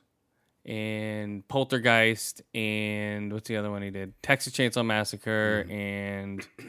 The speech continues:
Speaker 1: there's one other one I'm totally free. Whatever.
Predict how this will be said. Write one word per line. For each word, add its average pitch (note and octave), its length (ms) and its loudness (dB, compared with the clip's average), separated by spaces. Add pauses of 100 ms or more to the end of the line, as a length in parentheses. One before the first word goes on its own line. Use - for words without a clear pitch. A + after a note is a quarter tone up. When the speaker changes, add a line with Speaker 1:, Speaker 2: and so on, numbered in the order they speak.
(760)
Speaker 1:
there's A#2+ 180 0
one C#3+ 300 4
other A#2+ 320 4
one G#2+ 440 0 (1160)
I'm A2+ 160 -2
totally B2 320 0
free. A2+ 160 -6
Whatever. B2+ 380 8